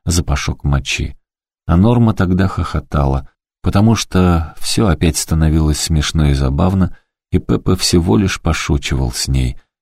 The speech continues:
и Пеппа всего лишь старался приласкать её, показать, что относится к ней нежнее, чем к остальным детям, и даже к Пепито, родившемуся несколько месяцев назад. А по ночам, когда весь дом вроде бы засыпал,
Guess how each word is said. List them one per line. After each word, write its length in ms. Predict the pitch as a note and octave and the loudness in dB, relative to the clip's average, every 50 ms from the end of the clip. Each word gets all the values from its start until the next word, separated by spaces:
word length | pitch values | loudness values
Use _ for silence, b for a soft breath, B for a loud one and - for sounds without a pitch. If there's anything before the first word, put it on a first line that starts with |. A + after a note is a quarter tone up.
| _ - | _ -2
и 80 | - F2 | -2 -2
Пеппа 360 | - - D3 D3 - - C3 | 0 0 -2 0 0 -2 -2
всего 380 | - - - A#2+ G#2+ G#2+ A#2+ | -2 0 0 0 2 2 2
лишь 180 | A#2+ A2+ - - | 0 0 -2 -4
старался 480 | - - F2 F2 F2 F#2 F2+ - - - | -2 0 0 2 2 2 0 0 -2 0
приласкать 760 | - F2 E2 D#2 D2+ D2 - - - - C#2 C2 B1+ - - | 2 2 2 2 2 2 0 -2 -2 0 0 0 0 -2 -2
её, 200 | C2+ C2 B1+ B1 B B B - | -2 -2 -2 -4 B B B -4
показать, 460 | - F2 - - E2 D2+ E2+ F2 E2 | -2 0 2 2 2 2 2 0 0
что 240 | - - - E2+ D#2 | 0 0 2 2 2
относится 540 | D2 - E2 E2 D2+ - - D2 - - D2 | 2 2 2 2 2 0 -2 -4 -4 -6 -4
к 100 | - - | -2 0
ней 200 | D#2 D2+ D2 D2 | 0 2 2 2
нежнее, 580 | D2 D2 D2+ D2+ C#2+ D2+ D#2 D#2 D#2 D2+ D2 D2 | 2 2 2 2 0 0 0 2 2 2 0 0
чем 220 | - - D#2+ D2 | 0 -2 -2 -2
к 80 | - - | 0 -2
остальным 600 | D2+ - - - C#2+ C#2 C#2 C#2 C#2 C2 C2+ C2 | -4 -2 -2 -2 0 0 0 0 0 0 -2 0
детям, 420 | C2 D#2+ F2+ F#2 - G#2+ G2+ B B B B B B - | 0 2 0 2 0 -2 -2 B B B B B B -2
и 80 | F2 | 0
даже 260 | F2 A2 A#2 A2+ A2+ | 2 2 2 2 0
к 120 | A2 - - | -2 -4 -2
Пепито, 640 | - E2+ - - - D#2+ D2+ C3+ - - - b b b b _ _ | -2 -2 -2 0 0 0 0 0 -2 -4 -6 b b b b _ _
родившемуся 760 | - E2 E2+ D#2 D2 D#2+ D2+ - - D#2 D2+ D2+ C#2+ - D#2 | 0 2 2 2 2 2 0 0 -2 -2 0 0 2 2 2
несколько 580 | D#2 D#2 D#2 D2+ - - - C#2+ C#2 - - C#2+ | 2 2 2 2 0 0 -2 -2 -2 0 0 0
месяцев 540 | C#2 C#2 C2+ C2+ - - - - C2+ - - | 2 2 0 -2 -4 -8 -8 -8 -8 -6 -4
назад. 440 | C2 C2 B1+ - - - - - - _ _ _ _ _ _ _ _ _ | -4 -2 -2 -2 -4 -4 -6 -10 -18 _ _ _ _ _ _ _ _ _
А 100 | - - | -6 -2
по 80 | - E2+ | 2 4
ночам, 400 | E2+ F2+ - - - A#2+ A#2 G#2+ | 4 4 4 2 2 0 0 0
когда 320 | - D2+ D2+ D#2 D#2 F2 | 0 -2 0 0 2 2
весь 340 | E2+ D#2+ E2 E2 D#2+ D#2+ E2 | 2 4 4 2 2 0 0
дом 300 | C#2+ D#2+ F#2 F#2+ E2+ D2 | 0 2 2 2 2 2
вроде 340 | C#2 D2+ E2 F2 D#2+ D#2+ D2+ | 0 2 2 0 0 0 0
бы 160 | C#2 C#2+ D#2 | 0 0 0
засыпал, 680 | D2 D2+ D2 - - - - - - G#2+ A2 A2 F#2+ | 0 -2 -4 -4 -4 -6 -6 -4 -2 0 0 0 -2